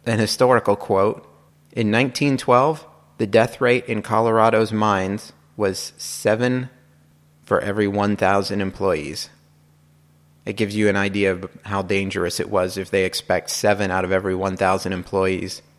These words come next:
to die on the job site. Now, Colorado had some strict laws when it came to mine regulation and work regulations and safety efforts,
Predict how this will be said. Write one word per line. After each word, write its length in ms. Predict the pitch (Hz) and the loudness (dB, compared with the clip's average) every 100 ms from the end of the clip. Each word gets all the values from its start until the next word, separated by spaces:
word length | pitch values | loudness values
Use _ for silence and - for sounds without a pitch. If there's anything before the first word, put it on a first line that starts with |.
| _ | _
to 100 | - | -6
die 480 | 82 90 90 90 87 - - - _ _ _ _ _ 101 | -4 0 0 0 -6 -12 -20 -20 _ _ _ _ _ -4
on 160 | 95 | -4
the 40 | 92 | 0
job 320 | 101 90 90 | 0 0 -2
site. 340 | - 76 - - _ _ _ _ _ _ _ _ - | -6 -6 -8 -18 _ _ _ _ _ _ _ _ -4
Now, 180 | 117 113 | 2 2
Colorado 880 | - 170 196 170 208 208 110 104 110 - - - | 4 4 4 6 4 6 6 4 0 -16 -20 -6
had 260 | 123 127 - | 2 2 2
some 200 | 120 110 | -4 -4
strict 340 | - 127 - | -2 -2 0
laws 400 | 127 113 107 104 | 4 6 4 2
when 160 | 104 101 | -4 -4
it 80 | |
came 300 | - 107 104 95 | -4 -2 -2 -4
to 340 | 107 101 95 - _ _ _ _ _ _ _ _ | -2 -2 -4 -8 _ _ _ _ _ _ _ _
mine 340 | 113 107 110 107 | 0 2 4 4
regulation 920 | 104 107 104 101 - 104 101 98 101 _ _ _ | 4 4 4 2 0 0 -2 -4 -6 _ _ _
and 540 | 110 101 98 98 95 - _ _ _ _ 110 | -4 -2 0 -2 -4 -8 _ _ _ _ 0
work 320 | 110 110 - | 4 4 4
regulations 880 | 101 98 98 95 95 104 98 101 95 | 2 2 2 2 0 -2 -2 -2 -4
and 280 | 90 98 | -4 -4
safety 520 | - - 101 - 95 92 | -4 -2 -2 -2 -2 -2
efforts, 560 | 92 101 110 - - | 0 0 -2 -4 -14